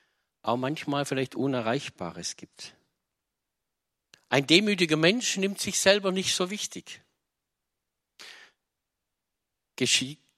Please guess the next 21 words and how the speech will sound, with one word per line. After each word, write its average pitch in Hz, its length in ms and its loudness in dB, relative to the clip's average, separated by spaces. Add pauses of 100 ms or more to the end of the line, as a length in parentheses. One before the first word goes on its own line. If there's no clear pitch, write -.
(160)
gelingt's 165 420 0
uns, 185 320 0
uns 180 300 -2
selber 175 280 2
nicht 175 220 -4
so 135 180 0
wichtig 170 380 -8
zu 175 140 -4
nehmen? 170 400 -4 (680)
„Ha, 131 160 0
ich 123 180 -6
weiß 110 220 -4
doch - 180 -8
alles 113 280 -6
besser. - 420 -8
Ich - 180 -8
kann's - 300 -4
doch. - 220 -8
Ich - 240 -16 (340)
bin 151 160 0
doch, 131 180 -2